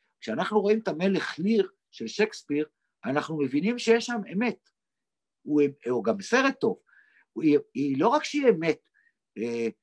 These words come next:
היא אמת פואטית, במובן ש-, שהנרטיב יושב עם עצמו והדמויות מתנהגות,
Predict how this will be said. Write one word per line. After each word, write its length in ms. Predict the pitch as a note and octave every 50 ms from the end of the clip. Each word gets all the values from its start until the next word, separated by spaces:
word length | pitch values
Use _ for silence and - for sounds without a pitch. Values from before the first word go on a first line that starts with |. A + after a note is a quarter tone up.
| _ _ _ _ _ _ -
היא 180 | C3+ C3 B2
אמת 380 | A#2 C3 C#3 D#3 D3+ - _ _ _ _ _ _ - - -
פואטית, 540 | C#3+ C#3+ C3+ F3+ F3 - - D3+ C3 -
במובן 380 | A2+ B2+ A#2 A2+ A2 C#3 D#3 D3
ש-, 80 | C3+ D3+ D3+ C#3+
שהנרטיב 1000 | - - B2 A2+ G#2+ - _ - F#2+ G#2 A2 G2+ G#2 A2 - _ - F3+ F3+ - - _ _ _ -
יושב 320 | A#2 A#2+ - - E3+ E3+ D#3
עם 160 | D#3+ C#3 B2
עצמו 400 | A2+ - - E3 F#3 F3+ F3 D#3 C#3
והדמויות 420 | C3 C3 - B2+ D3+ E3 D#3+ E3
מתנהגות, 600 | D3+ C#3+ - - C#3+ C3 B2 A#2+ D3+ C#3+ -